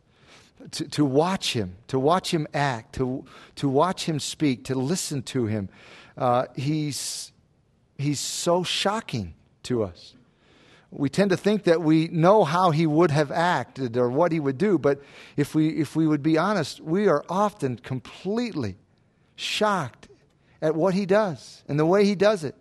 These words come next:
and what he says. So it is very good for us just to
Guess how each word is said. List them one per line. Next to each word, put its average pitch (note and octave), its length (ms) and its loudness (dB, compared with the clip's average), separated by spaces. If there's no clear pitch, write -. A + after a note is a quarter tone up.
and E3 140 0
what G3 180 4
he F#3+ 160 -2
says. F3+ 680 -6
So F3+ 220 4
it D#3+ 60 2
is C#3 120 2
very F3+ 400 4
good F3 200 2
for C3 220 0
us G#2 240 -4
just F3+ 440 0
to C#3 260 2